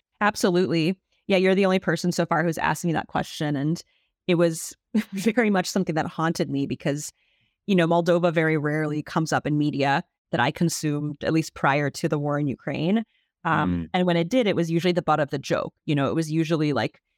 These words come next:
Speaker 1: because Moldova is such a poor country and at points in time has been the poorest country in Europe. Um,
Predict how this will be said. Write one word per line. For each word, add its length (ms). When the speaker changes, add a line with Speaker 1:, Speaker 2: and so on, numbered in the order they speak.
Speaker 1:
because 320
Moldova 600
is 120
such 200
a 60
poor 240
country 500
and 280
at 120
points 200
in 60
time 220
has 100
been 140
the 60
poorest 340
country 380
in 100
Europe. 480
Um, 360